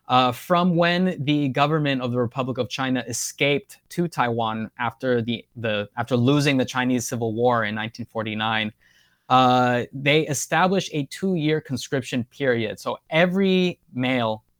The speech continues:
of eighteen years old had to serve, uh, two years in the Taiwanese military, three years in the Navy, um, and in the Air Force. So over, the reason, uh, that this, that things were like this was because tensions were extremely high,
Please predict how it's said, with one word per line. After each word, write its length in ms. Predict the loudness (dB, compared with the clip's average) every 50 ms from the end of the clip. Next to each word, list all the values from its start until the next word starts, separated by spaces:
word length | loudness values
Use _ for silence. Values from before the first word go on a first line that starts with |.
| _
of 180 | -6 -6 -6 -6 -4
eighteen 360 | -4 -4 -4 -4 -4 -2 -2
years 220 | 0 0 -2 0 0
old 300 | 2 2 2 0 0 -4
had 240 | -6 -8 -8 -6
to 80 | -6 -8
serve, 400 | -6 -4 -2 0 0 0 0 -2 -6 _ _ _ _ _ _ _ _ -4
uh, 300 | -2 -2 0 0 -2 -4
two 220 | -2 0 0 2
years 480 | 2 4 4 6 6 6 4 2 0 -4 -8 -8
in 200 | -6 -4 -4 -4
the 80 | -4
Taiwanese 480 | -4 -2 -2 -2 -2 -2 -4 -4 -2 0
military, 380 | 0 0 0 -2 -2 -4 -6 -6 _ _
three 120 | 2 2 4
years 240 | 4 4 2 2
in 140 | 0 -2 0
the 80 | 0 0
Navy, 720 | 0 0 0 0 0 0 0 0 2 0 0 -2 -4 -6 -6
um, 420 | -4 -4 -2 -2 -2 -2 -4 -6 -8 -8
and 160 | -8 -6 -6
in 80 | -6 -6
the 160 | -6 -6 -6
Air 140 | -8 -10 -10
Force. 420 | -12 -16 -16 -16 -14 -16 -18 -20 _ _ _ _ _ _ _ _ _ _
So 500 | -4 2 4 4 6 6 4 2 0 -4 _ _ _ _ _ _ _ _ _ _ _ _ _ -20 -20 _ _ _ 2
over, 540 | 4 6 6 6 8 6 6 6 4 0 _ _ -10 -10 -10 -6 -2
the 140 | 0 2 2
reason, 400 | 4 4 4 4 4 4 4 2
uh, 180 | 0 -2 -6 -8 -8 -8
that 360 | -6 0 0 0 0 0 0
this, 400 | 0 0 2 2 0 -2 -6 -10 _ _ _ _ _ _ _ _ _ _
that 240 | 0 2 2 2 2
things 200 | 2 2 2 2
were 100 | 2 2
like 280 | 2 4 2 2 0 -2 -2
this 320 | -2 -2 0 -2 -2 -4
was 120 | -4 -2 -2
because 360 | -2 -4 -4 -4 -4 -4 -6
tensions 440 | -6 -6 -4 -2 0 0 0 0 0
were 120 | 0 0
extremely 580 | -2 -4 -6 -6 -2 0 0 2 2 2 0 0
high, 500 | 2 2 4 4 6 6 4 4 2